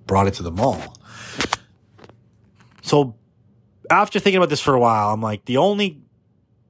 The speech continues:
scenario here is that some person went to send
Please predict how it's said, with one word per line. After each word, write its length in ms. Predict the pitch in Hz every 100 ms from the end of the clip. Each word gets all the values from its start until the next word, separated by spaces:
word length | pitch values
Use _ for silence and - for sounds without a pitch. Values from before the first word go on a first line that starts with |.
| _
scenario 600 | - 143 123 120 117 104
here 280 | 90 98 90
is 140 | 90
that 180 | 85 92
some 600 | - - 147 190 214 208
person 680 | 190 139 113 - 80 76 85 - _ _ - _ -
went 220 | 117 151
to 60 |
send 500 | 135 - 113 107 104